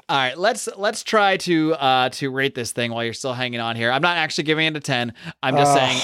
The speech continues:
Speaker 1: I'm just saying, if you have Marvel Unlimited, go read this thing. You're gonna, you're not gonna regret it. I mean, it, it's ridiculous. If I'm gonna, I don't know how I can rate this as a serious comic, 'cause it's, I, I mean, a-, as serious as comic to be, this is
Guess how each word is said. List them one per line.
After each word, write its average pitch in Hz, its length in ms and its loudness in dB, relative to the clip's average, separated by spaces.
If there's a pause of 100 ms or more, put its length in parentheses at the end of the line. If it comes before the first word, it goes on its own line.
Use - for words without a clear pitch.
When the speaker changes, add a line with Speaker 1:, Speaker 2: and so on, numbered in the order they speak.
Speaker 1:
I'm 185 120 2
just 208 140 2
saying, 175 200 4
if 165 100 0
you 214 100 2
have 220 120 2
Marvel 175 380 4
Unlimited, 147 720 2
go 180 140 4
read 123 220 0
this 120 120 -2
thing. 131 360 -2
You're 214 200 0
gonna, 143 400 0
you're 185 120 2
not 170 120 0
gonna 135 120 -2
regret 120 260 2
it. 113 140 -6
I 135 40 -6
mean, 131 140 0
it, 165 180 -4
it's 165 200 -4
ridiculous. 120 480 -2 (340)
If 180 140 2
I'm 208 120 0
gonna, 240 240 2
I 202 60 0
don't 247 100 0
know 214 80 4
how 190 160 2
I 208 80 2
can 170 120 -2
rate 147 200 2
this 156 140 0
as 127 100 -4
a 120 60 -2
serious 139 500 0
comic, 131 500 -2 (140)
'cause 127 140 -2
it's, 123 240 -4 (160)
I, 113 120 0 (100)
I 120 60 -2
mean, 120 180 -2
a-, 123 180 -8 (200)
as 135 280 2
serious 139 340 4
as 123 80 -4
comic 139 320 -2
to 120 80 -4
be, 139 220 2
this 123 180 -2
is 120 180 -4